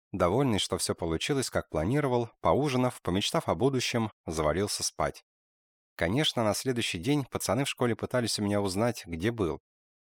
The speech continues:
Но я все свалил на Беломира, сказав, что занимался оформлением документов.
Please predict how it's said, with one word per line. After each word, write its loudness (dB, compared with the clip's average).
Но 0
я 2
все -2
свалил 2
на 2
Беломира, 4
сказав, -2
что -4
занимался 0
оформлением -2
документов. -6